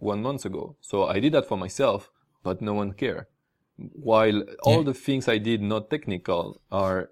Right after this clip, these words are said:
Speaker 1: very used. <laughs>
Speaker 2: Yeah, yeah.
Speaker 1: Which is fun.
Speaker 2: It's a really fun thing, yeah. And I think it applies outside of just the, the coding things.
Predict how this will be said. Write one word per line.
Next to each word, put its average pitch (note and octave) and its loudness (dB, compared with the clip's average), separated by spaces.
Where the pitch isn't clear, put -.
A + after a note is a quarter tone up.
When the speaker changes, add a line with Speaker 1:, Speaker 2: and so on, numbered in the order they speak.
Speaker 1:
very G#2 0
used. B2+ -2
<laughs> - -10
Speaker 2:
Yeah, A#2 -4
yeah. G3+ -4
Speaker 1:
Which - -4
is A#2 -2
fun. F#2+ -2
Speaker 2:
It's A#2 -10
a - -8
really G3+ -6
fun A#2 -12
thing, - -12
yeah. G2+ -6
And C3+ -4
I - -2
think F3 -6
it - -10
applies C3 -6
outside A#2+ 2
of F#2+ -2
just A2 -2
the, F#2 -2
the G#2 -2
coding G2+ -2
things. F#2+ -4